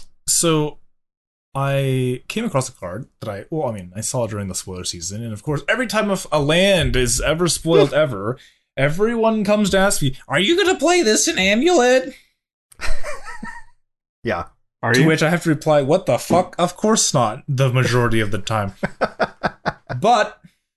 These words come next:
Speaker 1: on this special occasion, I decided to put a land into my deck from the Core Set twenty twenty. So you all must be thinking, "Oh, it's,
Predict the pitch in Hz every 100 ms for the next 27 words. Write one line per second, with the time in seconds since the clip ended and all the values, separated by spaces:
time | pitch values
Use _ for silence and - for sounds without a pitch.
0 | _ _ _ _ - 139 180 311 - 202
1 | 247 - 240 226 196 320 320 101 80 123
2 | _ _ _ _ _ _ _ _ _ _
3 | _ - 196 220 - 165 147 131 135 120
4 | 123 123 117 107 101 98 98 98 98 -
5 | 107 98 95 95 92 98 _ - 98 95
6 | 92 87 - _ - 123 117 - 95 -
7 | 123 117 _ _ _ _ _ _ _ _
8 | _ _ _ _ _ - - - - 147
9 | 151 151 135 117 139 104 113 135 107 90
10 | -